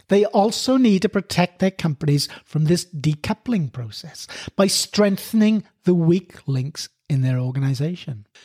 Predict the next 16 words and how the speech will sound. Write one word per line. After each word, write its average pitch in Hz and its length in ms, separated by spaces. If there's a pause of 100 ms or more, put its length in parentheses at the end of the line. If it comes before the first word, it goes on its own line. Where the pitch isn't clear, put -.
(200)
Because 285 420
the 359 120
notion 196 460
of 165 120
transformation 160 680
in 151 100
traditional 143 500
firms 139 440
is 147 160
quite 311 240
a 302 40
nebulous 156 600
word 143 320
for - 60
some 117 320
people, 151 380